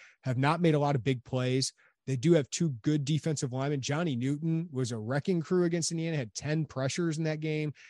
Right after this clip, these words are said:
Keith Randolph's a, a future N F L player at six five, three hundred pounds, and a really good athlete. Uh, but they gotta get more big plays out of their second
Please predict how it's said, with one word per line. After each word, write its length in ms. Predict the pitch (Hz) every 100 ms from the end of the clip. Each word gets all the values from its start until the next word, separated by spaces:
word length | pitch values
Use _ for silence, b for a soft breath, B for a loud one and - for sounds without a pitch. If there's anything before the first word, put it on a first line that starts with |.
| B _
Keith 220 | 180 165
Randolph's 540 | 127 151 160 156 147 135
a, 40 | -
a 80 | 147
future 380 | - 165 147 151
N 80 | 151
F 120 | -
L 140 | 151
player 480 | 135 - 139 135 131 b b _
at 160 | 135 -
six 240 | 156 -
five, 260 | - 143 139
three 120 | 151
hundred 120 | 139
pounds, 280 | 135 135 131
and 60 | 127
a 40 |
really 160 | 131 135
good 140 | 123
athlete. 520 | 120 123 - 127 120 b b b -
Uh, 160 | 135
but 140 | 131 143
they 80 | 143
gotta 300 | 170 180 170
get 180 | 175
more 220 | 156 147 127
big 340 | 147 139 123
plays 380 | - 131 123 113
out 100 | 123
of 60 |
their 140 | 120 117
second 440 | - 156 135 135